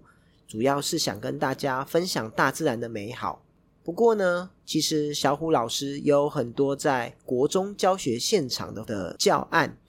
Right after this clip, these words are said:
想跟大家分享，所以呢，会有我们这个教学分享的节目，也可以让学生有一个表现发挥的地方。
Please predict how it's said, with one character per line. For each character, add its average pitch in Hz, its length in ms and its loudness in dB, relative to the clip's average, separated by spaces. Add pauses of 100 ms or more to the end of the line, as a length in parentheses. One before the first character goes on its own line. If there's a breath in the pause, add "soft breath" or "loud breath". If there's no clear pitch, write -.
(180 soft breath)
想 98 240 -6
跟 127 180 -2
大 123 160 -2
家 113 260 -4
分 160 300 -2
享， - 260 -4 (280)
所 143 200 4
以 143 140 2
呢， 120 260 -4
会 147 220 4
有 135 100 6
我 123 140 2
们 110 340 -4
这 127 120 -2
个 110 160 -4
教 196 280 4
学 127 240 0
分 151 220 0
享 135 180 -4
的 117 120 -8
节 113 260 -2
目， 131 300 -2 (300 soft breath)
也 143 120 2
可 208 140 2
以 220 80 4
让 196 240 0
学 143 240 0
生 170 360 0 (100)
有 117 180 0
一 123 100 -8
个 131 180 -2
表 101 320 -2
现 151 360 -2
发 156 240 -2
挥 151 180 2
的 123 100 -2
地 156 240 -6
方。 151 360 -4